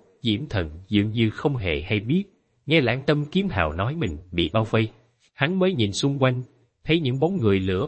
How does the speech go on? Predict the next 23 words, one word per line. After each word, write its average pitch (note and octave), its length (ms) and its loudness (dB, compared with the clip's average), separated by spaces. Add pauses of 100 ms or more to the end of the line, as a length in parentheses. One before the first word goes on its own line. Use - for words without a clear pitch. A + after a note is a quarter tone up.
bao C3 200 0
quanh B2+ 200 0
mình. E2+ 180 -2 (380)
"Đừng G2 240 0
lo, B2 320 -2 (220)
chỉ C3 220 2
là A2 160 0
lũ A2+ 280 2
tiểu B2 240 2
nhân C#3 220 -2
vật, - 200 -2 (140)
giao A#2+ 200 2
cho A#2+ 160 -4
ngươi A#2+ 320 0
là D#2+ 180 -2
được. F2 240 -2 (480)
Đây D#3 180 6
là G#2+ 120 -2
địa F#2 220 -2
tâm C3+ 260 -2
dung C#3 180 2
kim B2+ 180 -8
hỏa, A#2 420 -2